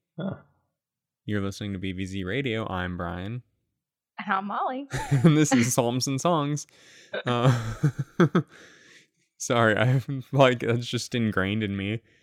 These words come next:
Speaker 2: But, um, no, so week six, yeah, we eventually got connected to the,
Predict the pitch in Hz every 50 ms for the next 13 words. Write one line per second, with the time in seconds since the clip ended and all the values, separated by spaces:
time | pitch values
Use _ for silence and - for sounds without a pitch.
0 | _ _ _ _ _ _ _ - 113 107 107 107 - _ _ _ _ _ _ _
1 | _ _ - - 123 120 113 104 92 92 98 101 - _ _ _ _ _ _ _
2 | _ _ - 123 127 123 110 98 - - - - 120 113 139 170 175 - - -
3 | 135 104 95 - - - - - _ _ _ - 131 120 95 85 - - 110 117
4 | 110 104 - _ - 110 131 143 190 202 - - 156 123 110 104 98 - - 104
5 | 104 101 101 - 101 90 87 101 95 87 90 87 87 87 85 -